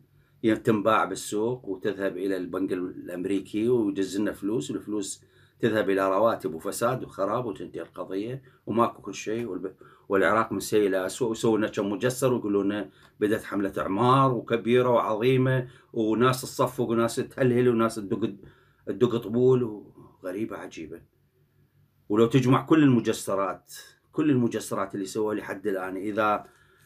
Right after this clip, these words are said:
إذا طلع مبلغها مليار دولار، يعني <laughs> هاي مبالغة كبيرة. إذا طلع مبلغها مليار دولار ف-، فهذا ف-، شيء كبير جدا.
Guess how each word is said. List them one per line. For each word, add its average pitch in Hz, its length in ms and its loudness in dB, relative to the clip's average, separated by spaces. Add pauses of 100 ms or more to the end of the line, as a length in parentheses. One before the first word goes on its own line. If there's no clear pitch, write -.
(140)
إذا 113 200 4
طلع 120 300 4
مبلغها 110 600 -2
مليار 113 400 2
دولار، 113 500 0 (1040)
يعني 92 240 -4 (120)
<laughs> - 100 -20
هاي 120 180 2
مبالغة 113 500 4
كبيرة. 95 600 -4 (240)
إذا 110 140 4
طلع 117 360 4
مبلغها 123 300 2
مليار 117 300 2
دولار 117 460 0
ف-، 90 380 -10 (880)
فهذا 101 300 -2
ف-، 98 220 -6
شيء 107 360 -2
كبير 107 340 2
جدا. 92 420 -6